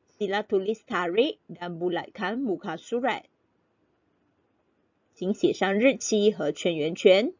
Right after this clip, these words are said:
今天的标题有：当打喷嚏或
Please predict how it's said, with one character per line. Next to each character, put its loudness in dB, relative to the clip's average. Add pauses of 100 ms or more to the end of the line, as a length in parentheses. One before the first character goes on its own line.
(640)
今 -4
天 0
的 -2
标 2
题 -8
有： -2 (680)
当 0
打 -8 (140)
喷 -2
嚏 -4
或 2